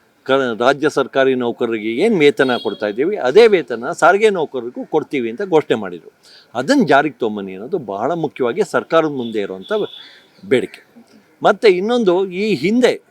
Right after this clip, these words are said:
ಎರಡು ಸಾವಿರದ ಇಪ್ಪತ್ತರಲ್ಲಿ ಆದಂಥ ಒಂದು ಹಿಂದೆ, ಆ, ಘರ್ಷಣೆಯಲ್ಲಿ, ಆ ಘರ್ಷಣೆ ಸುಮಾರು ಒಂದು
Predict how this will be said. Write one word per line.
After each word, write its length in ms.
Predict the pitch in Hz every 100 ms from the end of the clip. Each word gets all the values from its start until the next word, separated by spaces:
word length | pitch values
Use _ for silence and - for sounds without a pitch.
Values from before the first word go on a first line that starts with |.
| 131
ಎರಡು 180 | 131 151
ಸಾವಿರದ 280 | 190 170 143
ಇಪ್ಪತ್ತರಲ್ಲಿ 520 | - 202 180 175 151
ಆದಂಥ 380 | 135 139 131 131
ಒಂದು 460 | 117 117 110 101 - _ _ _ _ -
ಹಿಂದೆ, 640 | 156 160 156 123 107 101
ಆ, 60 | - _ 101 104 101 104 _ 110
ಘರ್ಷಣೆಯಲ್ಲಿ, 540 | 127 151 147 120 80 - _ _ _ _ 127
ಆ 120 | 165
ಘರ್ಷಣೆ 320 | 185 160 220
ಸುಮಾರು 360 | - 180 214 190
ಒಂದು 580 | 175 175 170 151 147